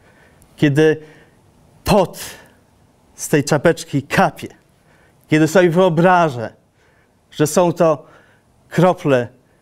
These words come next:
które są, które wcześniej były tłuszczykiem, który się odkładał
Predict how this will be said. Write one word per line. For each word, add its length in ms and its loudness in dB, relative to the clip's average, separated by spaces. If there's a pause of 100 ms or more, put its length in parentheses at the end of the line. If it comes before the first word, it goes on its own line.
(1200)
które 220 2
są, 280 0
które 380 0
wcześniej 760 -2
były 420 2 (380)
tłuszczykiem, 840 -2 (280)
który 240 -2
się 160 -2
odkładał 600 -2